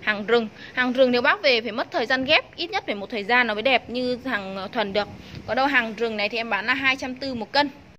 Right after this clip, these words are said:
Đó, các bác phải ghép một thời gian thì nó mới đẹp này. Ít nhất phải đến, ờ, ờ, sáu tháng rồi đến một năm ấy ạ. Đó, hàng nó đẹp mướt còn mượt luôn. Riêng dòng này thì đẹp khỏe.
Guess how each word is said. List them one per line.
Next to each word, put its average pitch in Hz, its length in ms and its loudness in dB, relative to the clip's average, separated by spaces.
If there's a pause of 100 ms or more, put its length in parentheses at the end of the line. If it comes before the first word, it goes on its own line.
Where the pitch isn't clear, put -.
(180)
Đó, 240 280 6
các 294 60 2
bác 349 180 2
phải 226 120 -2
ghép 285 200 2
một 294 160 -4
thời 240 180 2
gian 254 280 2
thì 269 60 -2
nó 220 160 -4
mới 233 120 -6
đẹp 247 220 2
này. 240 240 0
Ít 277 120 -10
nhất 339 260 -2
phải 226 140 2
đến, 220 220 -8
ờ, 302 200 2 (400)
ờ, 208 240 2
sáu 254 400 4 (100)
tháng 294 380 4
rồi 320 100 -2
đến 254 120 -2
một 269 160 -2
năm 294 340 0
ấy 294 60 4
ạ. 294 200 2 (640)
Đó, 214 220 8
hàng 233 340 2
nó 208 100 -2
đẹp 233 260 2
mướt 320 260 0
còn 302 140 2
mượt 240 280 4
luôn. 247 280 6 (840)
Riêng 294 160 0
dòng 254 180 4
này 233 180 2
thì 220 320 -6 (800)
đẹp 233 320 2
khỏe. 190 300 -2